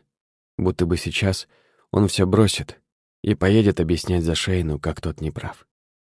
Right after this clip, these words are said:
"Он меня попросил на похороны сходить". "Куда? Кому?" "Того парня,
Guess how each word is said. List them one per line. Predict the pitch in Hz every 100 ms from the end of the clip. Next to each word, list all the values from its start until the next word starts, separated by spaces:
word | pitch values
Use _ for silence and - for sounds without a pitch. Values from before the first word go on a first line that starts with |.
| _ _ _ _ _ -
"Он | 117 120
меня | 117 117
попросил | 113 113 113 107 120 113 113 _
на | 117 110
похороны | 135 127 110 87 85
сходить". | - 85 - - - _ _ _ _ _ _ -
"Куда? | 131 131 104 - _ _ _ _
Кому?" | - 120 180 135 80 _ _ _ _ _ _ _ _ _ _ _ _ -
"Того | 113 120
парня, | 113 127 98 80 -